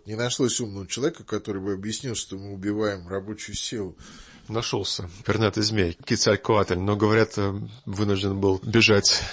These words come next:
Speaker 2: чтобы его тоже на пирамиде не порешили.
Speaker 1: Ну да, да, да, да, да. Но это всё, тем не менее. Значит, вот экстаз,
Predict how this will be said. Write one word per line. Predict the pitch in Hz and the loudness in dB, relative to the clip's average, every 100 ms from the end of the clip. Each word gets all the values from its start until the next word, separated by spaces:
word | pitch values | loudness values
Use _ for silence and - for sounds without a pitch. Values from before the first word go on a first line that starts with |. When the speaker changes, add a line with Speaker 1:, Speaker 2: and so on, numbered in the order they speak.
| - | -8
Speaker 2:
чтобы | - - 95 95 95 98 - | -8 -4 0 2 2 0 -2
его | 95 101 101 | 0 0 2
тоже | 101 95 | 2 2
на | 92 | 0
пирамиде | 101 95 95 90 95 - - | 2 2 2 0 -2 -4 -4
не | 104 104 | -2 2
порешили. | 101 98 - 98 92 98 - - - _ _ | 4 4 4 2 2 -2 -6 -18 -20 _ _
Speaker 1:
Ну | 165 214 | -4 0
да, | 185 147 | 4 4
да, | 123 139 | 4 0
да, | 139 117 | 4 2
да, | 113 120 | 4 2
да. | 104 90 | 2 2
Но | 127 233 | 4 6
это | 220 214 220 | 6 4 -6
всё, | - 196 | -6 -10
тем | 190 208 196 | -4 -4 -2
не | 180 | -4
менее. | 123 90 - - - - - | -6 -8 -14 -12 -12 -10 -2
Значит, | 123 - | -2 4
вот | 254 277 - | 4 2 -4
экстаз, | 185 - - 175 147 156 | -4 -2 4 6 6 4